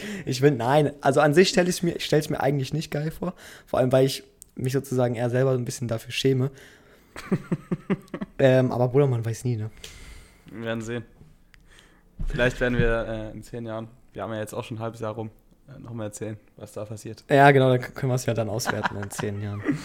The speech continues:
Speaker 2: <laughs> Gut. A J.
Speaker 1: Gut, ich muss noch was erzählen. Ich, ich muss dir noch eine, das hat damit überhaupt nichts zu tun. Aber ich weiß, dass ich die, dir die Story noch nie erzählt habe. Und es gibt ja wirklich nicht viele Storys, die ich dir noch nie erzählt habe. Und die ist wirklich <laughs> lustig.
Speaker 2: Ja.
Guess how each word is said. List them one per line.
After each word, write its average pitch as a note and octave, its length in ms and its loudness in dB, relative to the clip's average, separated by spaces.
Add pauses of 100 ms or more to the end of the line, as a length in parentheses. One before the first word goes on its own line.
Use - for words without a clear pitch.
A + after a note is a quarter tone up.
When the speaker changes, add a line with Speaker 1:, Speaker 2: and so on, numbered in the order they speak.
(540)
Speaker 2:
<laughs> - 720 -16
Gut. F3+ 340 4 (1160)
A C#3+ 60 0
J. B2+ 220 2
Speaker 1:
Gut, E3 200 4
ich D#3+ 100 4
muss G3 160 10
noch F#3 100 10
was F3 140 6
erzählen. D#3 380 4
Ich, C#3+ 120 0
ich D3 240 0
muss D3+ 160 2
dir D#3 60 2
noch C#3+ 120 2
eine, C#3+ 380 4
das C3+ 200 -4
hat D3 200 -2 (120)
damit C3+ 260 0
überhaupt C3+ 300 -2
nichts C#3 140 -4
zu C3+ 80 -4
tun. C3+ 240 -4 (380)
Aber A#2+ 200 -2
ich B2 100 -2
weiß, C3+ 180 2
dass C3+ 140 2
ich B2+ 160 -4
die, B2 120 -4
dir C#3 260 6
die C#3 80 4
Story C#3+ 280 8
noch C3 180 0
nie C3+ 80 4
erzählt C#3 300 4
habe. A#2 120 2
Und A2+ 80 -2
es - 80 -8
gibt D#3 140 2
ja B2 100 4
wirklich B2+ 240 -2
nicht - 140 -8
viele B2 180 0
Storys, A2+ 320 -6
die - 100 -10
ich A2 120 -14
dir A#2+ 160 -2
noch G#2+ 100 -6
nie A#2 100 -6
erzählt A2 300 -6
habe. A2+ 100 -6
Und A2+ 60 -8
die A#2 60 -4
ist - 120 -8
wirklich - 460 0
<laughs> - 0 -
lustig. - 420 -10 (140)
Speaker 2:
Ja. B2 220 -2